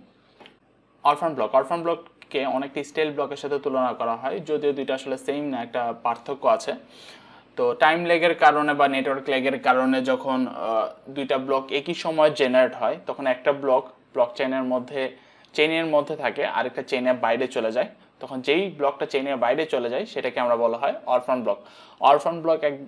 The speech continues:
কিন্তু কমপ্লিটলি ভ্যালিড এবং ভেরিফাইড ব্লক, তবে এটা শুধুমাত্র চেইনে থাকে না। তো, আহ, অরফান ব্লকটা কি, আমরা একটু যদি ঠিকঠাক বুঝি। তো অরফান ব্লক হচ্ছে, আহ, মাইনাররা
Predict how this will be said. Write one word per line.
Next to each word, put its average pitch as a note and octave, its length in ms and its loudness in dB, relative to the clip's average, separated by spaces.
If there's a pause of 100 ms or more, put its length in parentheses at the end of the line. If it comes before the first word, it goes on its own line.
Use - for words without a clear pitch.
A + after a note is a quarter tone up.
(100)
কিন্তু D3 420 -4 (380)
কমপ্লিটলি D3 500 -2
ভ্যালিড C3 420 2 (120)
এবং B2 300 -4
ভেরিফাইড B2+ 540 0
ব্লক, B2 280 2 (1160)
তবে E3 180 6
এটা D#3 120 2
শুধুমাত্র C#3+ 500 -4
চেইনে C3 280 0
থাকে B2+ 240 -8
না। D2+ 100 -16 (840)
তো, D#3 380 0 (420)
আহ, B2 380 0 (320)
অরফান E3 320 2
ব্লকটা D#3 360 0
কি, B2 200 -4
আমরা B2 180 -2
একটু C3 120 -10
যদি C3+ 240 0
ঠিকঠাক C#3+ 280 -6
বুঝি। C3+ 300 -4 (1400)
তো - 160 -2
অরফান D3 400 2
ব্লক F#3 220 0
হচ্ছে, D3 360 0 (600)
আহ, C3 140 2
মাইনাররা D3 800 2